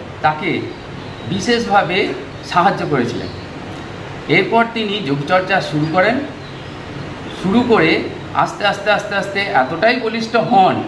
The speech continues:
যে দুটো হাতি বুকে তোলা তিনি পারতেন, তিনি শো দেখাতেন।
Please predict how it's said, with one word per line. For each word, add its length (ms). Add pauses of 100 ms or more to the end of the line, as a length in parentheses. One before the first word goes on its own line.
(840)
যে 340 (600)
দুটো 280
হাতি 440
বুকে 320
তোলা 440 (560)
তিনি 200
পারতেন, 420 (400)
তিনি 200
শো 220
দেখাতেন। 520